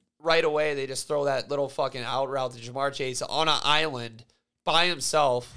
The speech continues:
Like, what the fuck are going through the Steelers' heads? And then, thank God,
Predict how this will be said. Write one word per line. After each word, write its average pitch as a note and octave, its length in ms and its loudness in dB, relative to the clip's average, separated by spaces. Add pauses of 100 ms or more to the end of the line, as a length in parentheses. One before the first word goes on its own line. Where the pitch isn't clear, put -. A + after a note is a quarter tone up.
(560)
Like, D3+ 380 2
what D3+ 180 2
the G#3+ 100 2
fuck F#3+ 300 0
are E3 180 -8 (120)
going E3 240 0
through E3 100 -6
the D3 60 -6
Steelers' D#3 380 -4
heads? C#3+ 420 -2 (360)
And D#3 80 -10
then, E3 360 0
thank D#3+ 240 0
God, D3 380 2